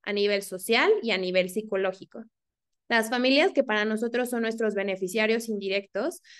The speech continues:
también han sido beneficiados al encontrar resultados más rápidos que con terapias convencionales y un aumento en la inclusión. Eh, para los profesionales de la salud, que actualmente son ocho los que están en apac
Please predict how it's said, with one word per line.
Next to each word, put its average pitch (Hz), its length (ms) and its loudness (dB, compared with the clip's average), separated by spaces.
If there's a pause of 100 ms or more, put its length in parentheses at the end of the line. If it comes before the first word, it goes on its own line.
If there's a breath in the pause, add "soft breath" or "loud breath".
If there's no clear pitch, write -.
(120 loud breath)
también 240 300 2
han 277 120 2
sido 247 220 -4
beneficiados 214 800 -2
al 214 200 -2
encontrar 208 560 -2
resultados 233 640 -2
más 240 240 -4
rápidos 233 420 -2
que 226 140 -8
con 196 160 -6
terapias 196 420 -2
convencionales 214 880 -2 (300 loud breath)
y 233 100 2
un 233 100 6
aumento 233 440 2
en 240 80 0
la 214 80 2
inclusión. 185 680 -4 (840)
Eh, 226 200 2
para 226 200 4
los 220 160 2
profesionales 226 720 0
de 262 80 0
la 202 160 0
salud, 214 420 -2 (560 soft breath)
que 214 360 2
actualmente 233 1080 -4 (160)
son 233 320 -6
ocho 226 360 -2
los 220 220 -2
que 202 180 -4
están 220 340 -2
en 220 80 -2
apac 220 460 0